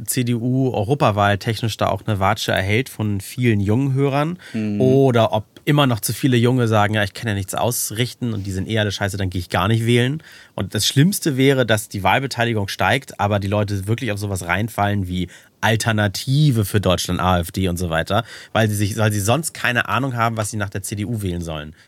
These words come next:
Speaker 1: Dann wählen wir halt die Alternative. Der, allein der Name ist leider schon Clickbait quasi.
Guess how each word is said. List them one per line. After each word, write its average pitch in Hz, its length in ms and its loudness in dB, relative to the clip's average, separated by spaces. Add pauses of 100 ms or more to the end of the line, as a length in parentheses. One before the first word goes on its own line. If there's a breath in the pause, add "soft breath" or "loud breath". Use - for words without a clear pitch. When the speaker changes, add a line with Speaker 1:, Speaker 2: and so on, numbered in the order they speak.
Speaker 1:
Dann 95 180 -4
wählen 135 260 4
wir 127 80 4
halt 123 160 2
die 107 120 0
Alternative. 113 720 0
Der, 95 120 0 (160 loud breath)
allein 123 200 2
der 139 80 2
Name 135 400 4
ist 107 180 -4
leider 101 220 2
schon - 160 -10
Clickbait 82 420 -4
quasi. 80 400 -6